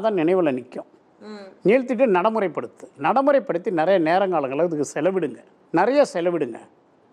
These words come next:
Speaker 1: தோல்வி என்பது இது தோல்வி இல்லை, தவறுங்கிறத உணருங்க, திருத்துங்க. உடனே தோத்துட்டோன்னு முடிவு பண்ணக்கூடாது, தவறை திருத்த முயற்சி பண்ணுங்க. அது என்ன, ஏன் தோத்தோம் அப்படின்னு தோத்துட்டோம் உடனே அது அப்படிலாம் நினைச்சக்கூடாது. ஏதோ ஒரு சிறு பிழை, அதை சரி பண்ண பாருங்க, தோன்றக்கூடாது. எல்லாத்துக்கும் மேல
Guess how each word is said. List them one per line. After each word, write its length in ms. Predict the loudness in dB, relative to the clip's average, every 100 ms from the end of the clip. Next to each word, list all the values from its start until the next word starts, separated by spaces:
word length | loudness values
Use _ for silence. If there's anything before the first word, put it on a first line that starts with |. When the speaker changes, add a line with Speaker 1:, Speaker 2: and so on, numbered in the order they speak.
| 2
Speaker 1:
தோல்வி 260 | 2 2 0
என்பது 200 | 0 0
இது 80 | -2 0
தோல்வி 220 | 0 2 0
இல்லை, 140 | -2 -4 -2
தவறுங்கிறத 500 | 0 0 0 -2 -2
உணருங்க, 320 | -2 -6 -8 -16 _ _ -20 -20 -20 0
திருத்துங்க. 420 | 2 2 0 -2 -4 -12 -4
உடனே 240 | -2 0 0
தோத்துட்டோன்னு 440 | 0 0 0 -2 0
முடிவு 180 | -2 -2
பண்ணக்கூடாது, 400 | -4 -4 -6 -6 0
தவறை 240 | 2 2 -2 0
திருத்த 280 | -2 0 0
முயற்சி 240 | 0 -6 -8 -8
பண்ணுங்க. 240 | -8 -12 -2 0
அது 80 | 2
என்ன, 160 | 0 0 0
ஏன் 120 | -2 -2
தோத்தோம் 280 | -2 -2 -4
அப்படின்னு 380 | -2 -2 -2 -2 -4 0
தோத்துட்டோம் 400 | 0 0 -8 -4
உடனே 220 | -2 -2 -2 -6
அது 120 | -8 -10
அப்படிலாம் 360 | -12 -2 0 0
நினைச்சக்கூடாது. 500 | -2 -4 -4 -6 -8 -16 _ _ -6
ஏதோ 100 | 0 2
ஒரு 80 | 0
சிறு 180 | -2 -2 -2
பிழை, 160 | -6 -10 _ _ -20 -20 -4
அதை 100 | -2 2
சரி 160 | 0 2
பண்ண 140 | -2 -2 -4
பாருங்க, 260 | -14 -16 -20 -4
தோன்றக்கூடாது. 580 | 0 0 0 -4 -4 -8 -10 -4 -2
எல்லாத்துக்கும் 500 | 2 2 0 -2 -2
மேல 140 | 0